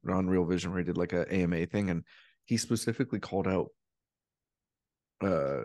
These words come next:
you know, Fidenzas and Ringers. I just, I think it's interesting that when you start to hear these narratives across multiple different places, uh, I think you're starting to see that, that level of fomo of not having a Fidenza coming from many different places.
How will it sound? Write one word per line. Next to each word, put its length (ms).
you 120
know, 100
Fidenzas 540
and 80
Ringers. 280
I 60
just, 200
I 60
think 140
it's 120
interesting 460
that 140
when 100
you 80
start 280
to 300
hear 640
these 560
narratives 560
across 480
multiple 360
different 260
places, 580
uh, 220
I 80
think 200
you're 100
starting 300
to 80
see 180
that, 260
that 180
level 260
of 80
fomo 300
of 80
not 180
having 320
a 60
Fidenza 580
coming 260
from 360
many 240
different 320
places. 440